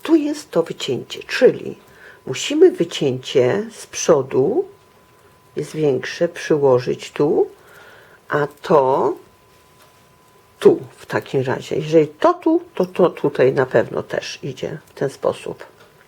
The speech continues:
Łapiemy te dwa końce, teraz widzicie tu, i zszywamy. Lewa strona, lewa strona i zszywamy od góry do dołu albo z dołu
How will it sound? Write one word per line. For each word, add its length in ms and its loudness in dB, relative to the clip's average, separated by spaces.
Łapiemy 520 2
te 160 -10
dwa 180 -6
końce, 760 -4
teraz 380 -10
widzicie 480 -10
tu, 540 -2
i 120 -2
zszywamy. 800 0
Lewa 280 2
strona, 520 -2
lewa 400 4
strona 540 -8
i 120 8
zszywamy 640 -2
od 180 0
góry 280 4
do 140 2
dołu 500 2
albo 340 2
z 120 -12
dołu 380 4